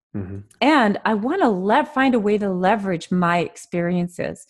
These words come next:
Speaker 2: because one thing I realized is that, like, your value as an entrepreneur is not based on when you started your business, but on all of the,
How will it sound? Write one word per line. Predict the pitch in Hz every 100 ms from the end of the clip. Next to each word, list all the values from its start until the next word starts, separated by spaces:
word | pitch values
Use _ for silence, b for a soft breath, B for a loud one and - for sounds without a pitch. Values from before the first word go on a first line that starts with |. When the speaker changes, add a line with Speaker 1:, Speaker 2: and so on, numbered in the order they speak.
| B B B
Speaker 2:
because | 208 220 190
one | 202 254
thing | 269 233
I |
realized | 185 170 185 208 220 220
is | 175 -
that, | 170 156
like, | 170 -
your | 175
value | 160 156 165 180 185
as | 180
an | 170
entrepreneur | 165 165 - _ _ 165 160 170
is | 143
not | 160 165 - -
based | 170 175 -
on | 156 147
when | 143 170
you | 233
started | 240 233 240 233
your | 226
business, | 226 240 247 247 -
but | 196
on | 185 170 -
all | 165 175 175
of | 170
the, | 165